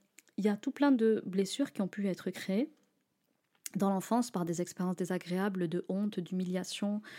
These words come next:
euh, de, de trahison, d'injustice vécue, et cetera. Et avec tout un tas d'acteurs, il y a aussi des traumas. Voilà, on a des élèves qui ont vécu des accidents de la vie,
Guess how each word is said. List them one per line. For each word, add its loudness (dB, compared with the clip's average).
euh, 0
de, 0
de 0
trahison, 2
d'injustice 2
vécue, 2
et 4
cetera. -2
Et -4
avec -2
tout -10
un -4
tas -4
d'acteurs, -2
il 2
y 2
a 0
aussi -4
des -2
traumas. 0
Voilà, -4
on -2
a -4
des -4
élèves -2
qui -6
ont 0
vécu -6
des -2
accidents -2
de 0
la 2
vie, 4